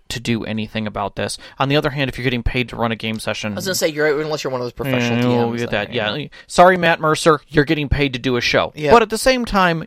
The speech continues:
Speaker 1: even Matt should be taking a break if he's not in it.
Speaker 2: He should, yeah.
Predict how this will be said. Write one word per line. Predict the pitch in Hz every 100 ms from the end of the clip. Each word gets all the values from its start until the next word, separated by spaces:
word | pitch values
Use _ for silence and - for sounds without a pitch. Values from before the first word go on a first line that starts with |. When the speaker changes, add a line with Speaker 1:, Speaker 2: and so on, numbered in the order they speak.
| -
Speaker 1:
even | 220 208 135
Matt | 139 -
should | -
be | 110
taking | - 117 107
a |
break | 104 110 113 -
if | 120 -
he's | 127 -
not | 110 -
in | 104
it. | - - -
Speaker 2:
He | 170 226
should, | - 131 117
yeah. | 110 107